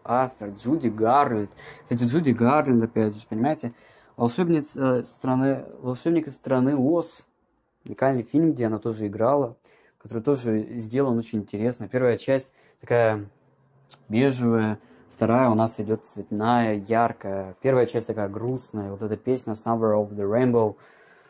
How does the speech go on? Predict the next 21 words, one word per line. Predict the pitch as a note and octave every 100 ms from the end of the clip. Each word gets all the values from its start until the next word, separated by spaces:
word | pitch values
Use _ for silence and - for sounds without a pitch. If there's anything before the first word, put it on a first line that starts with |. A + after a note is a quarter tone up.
| _ _
А, | G#2 G2 F#2+ F#2 F#2 F#2 _ _ _
очень | A#2 A#2 G#2+
красивый | - G2 - C3+ C3 A#2+
лиричный | A2 G2 G2 -
момент | G2+ F#2+ F#2
в | -
кино. | G2 G2 -
Это | G#2+
тоже | G#2+ B2+ A2+
один | G#2+ A2+
из |
важнейших | G#2 G2+ G#2+ - -
фильмов. | A#2+ A2
Очень | D3+ E3+ F3+
много | D3 D#3 C#3
важных | C3+ C3 A#2+ A#2
фильмов, | D#3 F3 D#3+ - _ _ _ _
которые | - A#2+
просто | C3+ C3 -
не | B2 A#2 A#2+
перечислить. | A#2+ A#2 - - D3+ B2+ A#2+